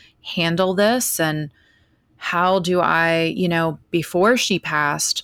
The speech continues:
there was so much anticipatory grief. Like, I just felt it day in and day out. And I was in therapy, um, talk therapy at that time. And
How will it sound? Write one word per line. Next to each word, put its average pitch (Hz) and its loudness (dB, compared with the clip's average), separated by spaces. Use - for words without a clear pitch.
there 170 0
was 165 -4
so 180 2
much 175 0
anticipatory 156 -4
grief. - -6
Like, 156 -6
I 170 2
just 165 -2
felt - -2
it - -8
day 190 2
in 151 0
and 151 -4
day 165 0
out. 165 2
And 160 -2
I 165 2
was 170 0
in 175 -2
therapy, 180 0
um, 160 -4
talk 240 0
therapy 160 0
at 165 -4
that 160 0
time. 160 -2
And 160 -2